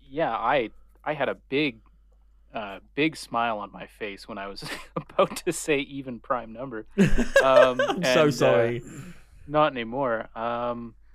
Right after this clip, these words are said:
Speaker 1: I guess my question is this, is this maybe something about, um, like, quantity? Like, how many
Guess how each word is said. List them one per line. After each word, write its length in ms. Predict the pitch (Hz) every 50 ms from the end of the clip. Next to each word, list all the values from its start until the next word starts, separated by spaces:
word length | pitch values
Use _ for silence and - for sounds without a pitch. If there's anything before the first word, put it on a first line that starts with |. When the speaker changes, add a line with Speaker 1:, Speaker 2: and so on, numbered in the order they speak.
| - - - - - - - - - - - - -
Speaker 1:
I 60 | 127
guess 200 | 147 165 170 -
my 80 | 190 147
question 460 | - - - 123 120 113 - - 110
is 120 | 107 101 98
this, 180 | 104 110 107 - -
is 140 | - 120 110 120
this 160 | 127 - -
maybe 220 | 131 123 113 113
something 420 | 110 - 113 107 101 - 107 104 101
about, 320 | 101 101 101 98 101 - _ - 110
um, 400 | 101 98 98 95 95 92 92 90 _ _ _ _ _ _ _ - - _ _ _ _ _ - - - - - _ _ _ -
like, 160 | 123 101 -
quantity? 720 | - - - 117 110 107 104 101 95 101 95 95 95 - - -
Like, 340 | 113 101 98 95 - - -
how 280 | - - 135 143 143
many 580 | 135 135 131 127 123 120 117 113 110 107 104